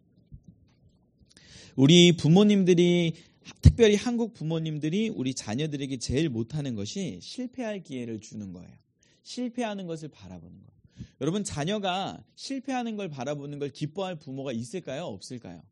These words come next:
없죠. 너무 마음 아프죠. 그럼에도 불구하고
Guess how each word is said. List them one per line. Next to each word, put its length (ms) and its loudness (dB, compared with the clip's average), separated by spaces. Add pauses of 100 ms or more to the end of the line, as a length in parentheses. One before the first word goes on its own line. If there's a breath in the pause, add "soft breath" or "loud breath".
(340)
없죠. 440 -14 (320)
너무 320 -2
마음 300 -10
아프죠. 400 -20 (460 soft breath)
그럼에도 480 2
불구하고 800 -4